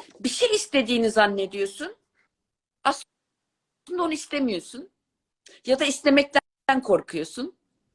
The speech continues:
Hem istiyorsun hem istemiyorsun. Dışarıya da ekrana böyle absürt bir görüntü çıkıyor. Sonra gelip diyorsun ki ben anlamıyorum.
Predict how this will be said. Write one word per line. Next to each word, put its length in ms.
Hem 220
istiyorsun 500
hem 380
istemiyorsun. 760
Dışarıya 460
da 60
ekrana 580
böyle 260
absürt 480
bir 60
görüntü 440
çıkıyor. 480
Sonra 280
gelip 320
diyorsun 680
ki 280
ben 260
anlamıyorum. 720